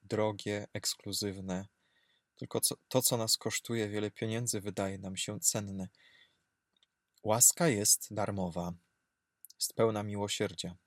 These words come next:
Nie zasługujemy na nią, a jednak otrzymujemy ją za darmo.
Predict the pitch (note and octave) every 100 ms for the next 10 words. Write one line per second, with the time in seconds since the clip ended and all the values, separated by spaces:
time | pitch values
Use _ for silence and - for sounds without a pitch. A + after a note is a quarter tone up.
0 | _ _ _ - _ - A2 C3 - A#2+
1 | A#2+ C3 F3+ C3+ A2 C3+ C#3+ - G#2+ B2+
2 | D#3 F3+ E3+ - C3+ - - A#2+ G#2+ A2+
3 | B2 A#2+ G2 G2+ - F2+ F#2+ F2 E2+ F2